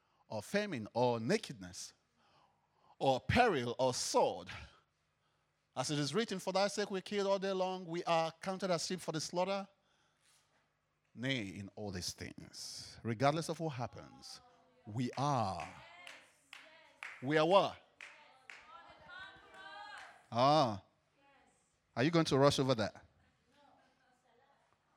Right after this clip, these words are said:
Selah. <laughs> You're not going to rush over it. Because when you see a scripture like that, it's something that you,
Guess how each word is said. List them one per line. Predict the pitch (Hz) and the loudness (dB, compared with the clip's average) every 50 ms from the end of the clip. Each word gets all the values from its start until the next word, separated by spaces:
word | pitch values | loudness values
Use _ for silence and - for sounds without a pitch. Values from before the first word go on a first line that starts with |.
| _ _ _ | _ _ _
Selah. | - - - 110 110 117 117 139 - - 131 - 170 160 - - 170 - - - - - - - - - | -8 -4 -4 -2 -2 -2 -4 -4 -4 -4 -4 -4 -4 -8 -12 -14 -16 -18 -18 -20 -20 -20 -20 -20 -10 0
<laughs> | 156 139 - - - 143 127 123 117 107 - - - 120 - - - - - - - - - - - - | 0 0 2 2 -2 -4 -2 -2 -4 -4 -6 -10 -10 -10 -12 -12 -12 -14 -14 -14 -16 -18 -20 -20 -8 -4
You're | 143 147 | 2 4
not | 175 180 | 4 6
going | 175 165 | 6 4
to | 160 - 147 | 4 4 6
rush | 143 156 160 - 175 | 8 8 8 8 6
over | 165 156 160 156 131 | 4 4 4 4 4
it. | 110 95 82 76 - - - _ - - - _ _ _ _ _ _ _ _ _ 302 302 _ _ _ _ _ _ _ _ _ _ _ _ _ _ _ _ _ _ _ _ _ _ _ _ _ _ _ _ _ _ _ _ _ _ _ _ _ _ _ _ _ _ _ _ _ _ _ _ _ _ _ _ _ _ _ _ _ _ | 2 0 -2 -6 -10 -18 -20 _ -20 -20 -20 _ _ _ _ _ _ _ _ _ _ _ _ _ _ _ _ _ _ _ _ _ _ _ _ _ _ _ _ _ _ _ _ _ _ _ _ _ _ _ _ _ _ _ _ _ _ _ _ _ _ _ _ _ _ _ _ _ _ _ _ _ _ _ _ _ _ _ _ _
Because | 180 190 202 208 190 - | 2 4 4 4 4 4
when | 233 262 277 | 2 2 0
you | 247 214 | 0 -2
see | - - - - - 226 214 208 196 185 170 156 147 139 131 - _ _ _ _ _ _ _ _ _ | -2 -2 -2 -2 -4 -4 -4 -4 -4 -2 -2 -2 -4 -4 -6 -10 _ _ _ _ _ _ _ _ _
a | - | -2
scripture | 139 - - - 196 - - - 135 120 | -2 -2 -2 -2 -4 -2 0 0 0 0
like | 110 104 104 95 - | 0 0 -2 -2 -4
that, | 117 113 101 92 85 - | -2 -2 -2 -4 -4 -6
it's | 127 120 - | -6 -4 -4
something | - - - 170 160 160 - 175 165 160 147 | -4 -2 -2 -2 -2 -2 -4 -4 -4 -2 0
that | 131 123 120 | 0 2 2
you, | 127 131 123 | 2 0 -2